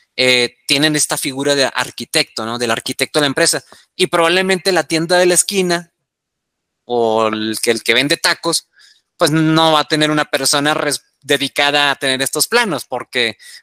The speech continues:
pues, no le hace mucho sentido tener una persona cuando tal vez su empresa son veinte empleados, cincuenta empleados, ¿no? Este, ahora, sí, sí conocemos empresas que no son muy grandes, que digamos que están dentro del sector, eh, de pymes,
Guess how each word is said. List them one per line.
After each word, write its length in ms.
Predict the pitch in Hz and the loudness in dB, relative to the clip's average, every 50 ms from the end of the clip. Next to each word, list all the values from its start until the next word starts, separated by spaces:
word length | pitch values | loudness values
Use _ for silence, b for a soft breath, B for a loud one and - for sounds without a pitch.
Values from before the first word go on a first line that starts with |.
| B | B
pues, 140 | - 147 135 | -2 0 0
no 160 | 143 147 151 | 2 2 2
le 140 | 151 160 151 | 2 2 2
hace 180 | 151 143 - 160 | 2 0 -2 -4
mucho 400 | 156 151 151 151 143 - 165 147 | -4 -4 -4 -4 -4 -2 0 0
sentido 360 | 143 156 147 - 156 160 156 | 0 0 0 -2 -2 -2 0
tener 200 | - 151 135 135 | -2 -2 -4 -2
una 140 | 135 139 143 | -2 -2 -2
persona 560 | - - 139 131 - 139 139 143 143 147 - _ _ | -4 -4 -4 -2 -2 -2 0 0 -2 -2 -4 _ _
cuando 380 | - 143 131 127 123 123 120 - | -2 -2 -2 0 -2 -6 -6 -4
tal 180 | - 127 131 | -4 -4 -4
vez 160 | 123 139 139 | -2 -2 -2
su 100 | - - | -2 -2
empresa 460 | 151 143 135 - 139 131 - - 139 131 | -2 -4 -2 -2 -2 0 0 0 0 0
son 300 | - - 131 131 127 120 _ _ _ _ _ _ | -2 -2 -2 -4 -6 -8 _ _ _ _ _ _
veinte 320 | - 131 139 135 131 - | -4 -2 -2 -2 0 -2
empleados, 480 | 131 123 - - 151 147 139 123 113 - | -4 -4 -2 -2 -2 0 0 -2 -2 -4
cincuenta 520 | - - 123 120 117 - 139 131 127 - | -4 -4 -4 -6 -4 -4 -4 -4 -2 -4
empleados, 380 | 135 127 117 - 156 143 127 117 | -6 -6 -2 -2 -2 -2 -2 -2
¿no? 180 | 120 135 139 _ B B B B B B B | -4 -4 -6 _ B B B B B B B
Este, 240 | - 127 - - - | -2 -2 0 0 0
ahora, 280 | - 151 143 135 117 B B B B B B B B B | 0 0 0 0 -2 B B B B B B B B B
sí, 540 | - - - - - 160 160 170 180 147 - | -4 -2 0 0 2 2 0 0 0 -2 -2
sí 260 | - - - 160 156 | -2 0 0 -2 -4
conocemos 680 | - - 208 202 196 185 - - 185 180 185 190 185 - | -4 -2 0 0 2 2 0 0 -2 -4 -4 -4 -4 -4
empresas 480 | 151 143 127 139 139 135 - - - | -4 -4 -4 -2 -2 0 0 -2 -4
que 100 | - 135 | -4 -4
no 180 | 123 117 120 123 | -6 -6 -4 -2
son 200 | - 151 156 170 | -2 0 0 0
muy 180 | 185 196 208 | 0 0 0
grandes, 680 | 214 226 226 226 220 208 208 196 214 247 - - - - _ | 0 0 0 0 0 -2 -2 -6 -6 -6 -6 -8 -10 -10 _
que 140 | - 131 123 | -16 -14 -10
digamos 340 | 113 123 120 117 131 143 - | -6 -4 -2 -2 -2 -2 -4
que 80 | - | -4
están 300 | - - - 123 123 131 | -4 -4 -2 -2 -2 -2
dentro 360 | 131 135 131 127 - 127 123 117 | -2 -2 -2 -2 -2 -4 -2 -2
del 140 | 117 110 | -2 -2
sector, 480 | - - 123 - - - 123 123 135 135 120 113 - _ _ B B B B B B B | -2 -4 -4 -4 -2 0 0 2 0 0 -2 -6 -14 _ _ B B B B B B B
eh, 220 | - 135 135 135 131 | 0 2 4 4 4
de 140 | 135 139 139 | 4 2 0
pymes, 760 | - - 208 202 196 190 180 170 170 - - - - _ | 2 4 4 4 6 4 2 0 0 -2 -6 -8 -12 _